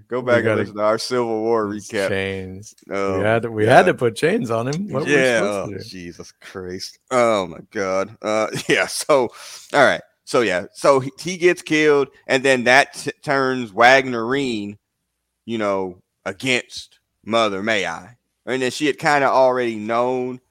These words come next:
Speaker 1: that she was on that bullshit, and, you know, she kind of attacks too, and it doesn't go well for her. And Vox Ign-, Ignorance or whatever is also like, "Hey, that wasn't really cool." Like, "Oh, you want some of this too?"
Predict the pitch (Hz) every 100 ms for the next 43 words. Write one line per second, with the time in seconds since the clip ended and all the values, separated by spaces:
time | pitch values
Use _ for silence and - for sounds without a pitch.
0 | _ _ 110 107 - 117 107 104 104 98
1 | 90 95 120 131 127 120 - 95 95 _
2 | _ _ _ _ _ - 113 107 107 101
3 | 101 101 104 98 92 - 113 110 101 95
4 | 92 - 98 90 - 131 110 101 92 _
5 | _ - 92 95 98 104 110 101 101 101
6 | 98 95 95 - 90 104 98 92 85 _
7 | - 92 92 101 104 - 104 117 107 -
8 | _ 113 117 104 95 98 - - 101 95
9 | 101 98 92 95 98 95 104 104 107 98
10 | 98 117 156 175 107 92 123 175 135 123
11 | 123 113 - 147 117 107 110 147 175 190
12 | 202 233 240 269 262 247 392